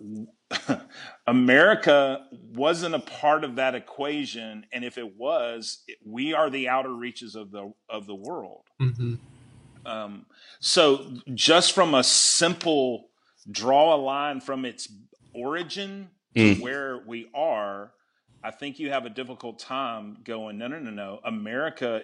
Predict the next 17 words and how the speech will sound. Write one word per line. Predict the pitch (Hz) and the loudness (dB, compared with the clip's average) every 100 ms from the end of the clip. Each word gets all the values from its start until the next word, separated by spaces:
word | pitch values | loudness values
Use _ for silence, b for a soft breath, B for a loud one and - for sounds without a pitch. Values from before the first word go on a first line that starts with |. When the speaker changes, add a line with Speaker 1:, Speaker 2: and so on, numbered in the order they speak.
| - | -8
Speaker 1:
is | 110 | -12
the | - 104 | -12 -12
origin, | 127 127 113 98 104 101 101 | -6 -4 -4 -6 -12 -14 -12
and | 123 | -10
we're | 143 | -6
gonna | 120 120 | -6 -6
draw | 107 123 117 | -2 0 4
a | 120 | 4
line | 131 113 110 104 B B | 2 -2 -6 -14 B B
back | 101 131 120 151 | 0 4 4 2
to | - 120 | -2 -8
Jerusalem." | 110 113 110 113 98 90 _ _ | -8 -8 -6 -8 -10 -20 _ _
Speaker 3:
Sure. | - | 2
Speaker 1:
That's, | 95 104 127 147 - - - - | 2 4 4 4 0 -6 -6 -10
that's, | 110 117 131 156 - - - - _ | -8 0 2 2 0 -4 -6 -10 _
that's | 107 98 127 139 - | -12 -2 0 0 -2
just | - 127 117 - - | -6 -6 -6 -8 -12